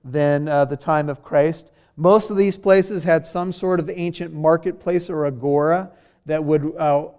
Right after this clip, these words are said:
walk up to the ancient sites where there was worship going on. And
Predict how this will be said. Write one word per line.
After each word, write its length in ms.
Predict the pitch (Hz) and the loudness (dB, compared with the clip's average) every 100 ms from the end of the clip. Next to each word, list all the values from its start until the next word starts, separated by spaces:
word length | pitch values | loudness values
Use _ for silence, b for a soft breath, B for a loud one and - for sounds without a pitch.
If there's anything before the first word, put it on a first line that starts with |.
| 202 | -14
walk 400 | 160 165 165 175 | 0 4 4 2
up 160 | 165 | -2
to 100 | - | -2
the 200 | 151 151 | -6 -4
ancient 400 | 165 165 165 160 | -4 -8 -8 -14
sites 420 | 160 165 156 165 - | -4 2 2 0 -2
where 240 | 151 147 | 0 2
there 160 | 143 143 | 2 2
was 220 | 143 131 | 0 -2
worship 420 | 143 170 - 156 | -2 -2 -2 -8
going 280 | 165 147 143 | -4 -4 -4
on. 180 | 151 165 | -4 -4
And 180 | 147 | -6